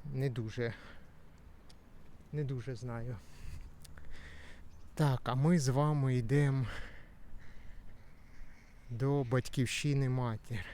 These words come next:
Подивіться, який великий прапор.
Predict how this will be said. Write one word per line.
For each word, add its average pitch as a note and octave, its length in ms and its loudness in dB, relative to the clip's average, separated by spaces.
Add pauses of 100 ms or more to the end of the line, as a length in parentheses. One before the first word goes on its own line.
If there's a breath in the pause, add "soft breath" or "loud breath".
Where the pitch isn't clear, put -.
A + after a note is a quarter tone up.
(2000 loud breath)
Подивіться, C3+ 640 2
який B2 440 2
великий B2+ 520 4
прапор. C3+ 600 2